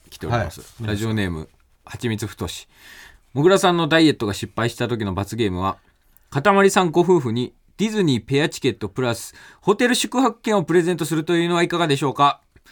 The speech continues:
Speaker 1: かたまりさんの旨味もありますし、もぐらさんの妬みパワーでダイエット成功間違いなしになるのではないでしょうか？いいじゃん。
Speaker 2: いや、もう行きまくってるっしょ。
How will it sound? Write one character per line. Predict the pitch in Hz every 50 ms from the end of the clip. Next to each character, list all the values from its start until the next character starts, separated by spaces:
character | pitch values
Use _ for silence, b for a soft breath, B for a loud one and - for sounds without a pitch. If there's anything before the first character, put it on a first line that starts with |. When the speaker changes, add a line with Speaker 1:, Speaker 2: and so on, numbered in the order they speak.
| b b b
Speaker 1:
か | 143 131
た | 156 160
ま | 165
り | 160
さ | 156 170
ん | 165 160
の | 160 160
旨 | 151 156 180 180
味 | 180 185 180
も | 160 135
あ | 120
り | 123 120
ま | 120 120
す | 113 -
し、 | - - 104 - b b b b
も | 143 160
ぐ | 175
ら | 190 196
さ | 170 175
ん | 165
の | 160 156
妬 | 139 139 147 196 185
み | 185 185 180
パ | - 185
ワ | 170 170 156
ー |
で | 139 135
ダ | 131 156 190
イ | 185
エ | 175
ッ |
ト | 156 160 147
成 | - 165 160
功 | 165 165
間 | 156 147 156
違 | 151 - 196 202 196 196
い | 190
な | 180 185
し | 185 190
に | 180 170 160
な | 156 170
る | 185 175
の | 165 160 156
で | 156
は | 156 151
な | 160 180
い | 196
で | 175 175
し | - 165
ょ | 156
う | 131
か？ | 151 131 117 107 - _ _ b b b b b b b b b b b b b b _ _ _ _ _ _ _ _ _ _ _ _ -
い | 143 170 170 120 87
い | 73
じ | - -
ゃ |
ん。 | - _ _ - - - - - - _ _ _ _ - - - - b b b b b b b b b b b -
Speaker 2:
い | 104
や、 | 90 87
も | 135 156
う | 120
行 | 90 90
き | -
ま | 156 180
く | - -
っ |
て | - - -
る | -
っ |
し | - - - -
ょ。 | -